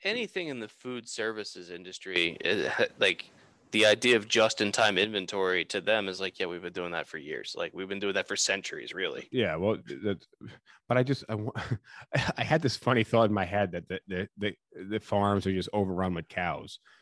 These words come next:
Speaker 2: because they can't stop the, the, the
Speaker 1: Yeah,
Speaker 2: cow process
Speaker 1: but
Speaker 2: down.
Speaker 1: also,
Speaker 2: But I'm
Speaker 1: you can,
Speaker 2: thinking, no,
Speaker 1: you
Speaker 2: I'm
Speaker 1: can
Speaker 2: t-, I'm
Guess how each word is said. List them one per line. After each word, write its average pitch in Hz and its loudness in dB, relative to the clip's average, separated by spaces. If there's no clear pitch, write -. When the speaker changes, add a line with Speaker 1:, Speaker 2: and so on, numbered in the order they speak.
Speaker 2:
because 90 -8
they 98 0
can't 95 -4
stop 90 0
the, 104 -8
the, 107 -4
the - -4
Speaker 1:
Yeah, 123 2
Speaker 2:
cow 101 2
process 92 -4
Speaker 1:
but - -2
Speaker 2:
down. 80 -6
Speaker 1:
also, 214 0
Speaker 2:
But 143 6
I'm 165 6
Speaker 1:
you - -4
can, - 2
Speaker 2:
thinking, 247 6
no, 240 8
Speaker 1:
you 262 8
Speaker 2:
I'm 247 6
Speaker 1:
can 202 2
Speaker 2:
t-, 214 4
I'm 190 6